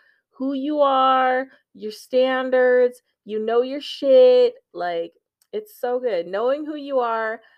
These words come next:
allows you to live your life how you wanna live your life. So take time to fucking figure yourself out. Everyone else can wait. You need to figure yourself out. The second piece of,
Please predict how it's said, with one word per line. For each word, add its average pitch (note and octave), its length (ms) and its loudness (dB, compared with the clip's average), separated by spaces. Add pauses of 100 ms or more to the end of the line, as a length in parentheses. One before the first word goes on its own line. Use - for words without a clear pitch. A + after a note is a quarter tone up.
(180)
allows G3+ 480 -4
you C#4 460 -10 (140)
to A3 120 -12
live G#3 320 -2
your D#4+ 220 -10
life D4+ 420 -8 (360)
how B3+ 340 -2
you A3 240 -8
wanna F3 280 -10
live D3+ 320 -14
your A#2+ 120 -14
life. - 420 -18 (560)
So D#4 160 -16
take F4 320 -14
time E4+ 300 -14
to E4+ 100 -12
fucking E4 380 -14
figure D#4+ 300 -12
yourself D#4 580 -8
out. - 320 -8 (600)
Everyone F4 480 -4
else E4+ 280 -6
can E4 200 -12
wait. C#4+ 420 -8 (260)
You C4+ 280 -10
need D#4+ 200 -10
to D4 80 -14
figure C4 320 -14
yourself C4 520 -10
out. - 360 -14 (2500)
The E4 160 -2
second F4 460 -2
piece E4 320 -8
of, D4+ 260 -10